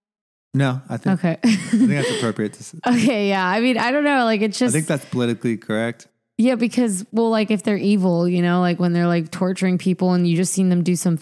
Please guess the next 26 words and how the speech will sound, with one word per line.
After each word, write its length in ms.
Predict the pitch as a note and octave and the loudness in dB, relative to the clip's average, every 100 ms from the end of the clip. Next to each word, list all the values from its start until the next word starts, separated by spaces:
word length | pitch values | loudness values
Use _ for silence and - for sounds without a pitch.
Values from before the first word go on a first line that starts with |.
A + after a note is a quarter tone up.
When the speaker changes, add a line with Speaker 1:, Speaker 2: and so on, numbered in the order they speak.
| - - | -6 -4
Speaker 2:
f-, 220 | F3+ F3 | -4 -2
effed 80 | F#3 | -4
up 140 | F3 | -4
stuff 420 | - - E3 F#3 F#3+ | -4 -4 -2 0 0
in 100 | F3 | 0
the 60 | |
movie, 540 | E3+ E3+ E3+ G3 G#3 - | 2 2 2 2 2 0
and 220 | F#3 F3+ | 0 2
then 80 | E3+ | 2
I 140 | E3+ | 2
get, 260 | D#3+ F3 - | 0 -2 0
like, 260 | F3 D#3+ | -2 -2
super 340 | - F#3+ F3+ F#3 | -2 -2 -2 -2
pumped 360 | - F3 F3 - | 0 0 -2 -2
'cause 120 | F3 | 0
I'm 80 | E3+ | 2
like, 160 | D#3+ | 0
"You're 120 | D3+ D#3+ | 0 0
gonna 160 | E3 | 0
die." 440 | C#3+ - - G3+ D#3+ _ _ - | -2 -6 -8 -10 -10 _ _ -10
So 100 | F#3+ | -4
I 40 | F3+ | -2
get 120 | E3+ | -2
excited 340 | F3 E3 D#3+ | -4 -4 -4
for 120 | E3+ D#3+ | -4 -4
that. 400 | C#3+ A#2+ - | -2 -4 -6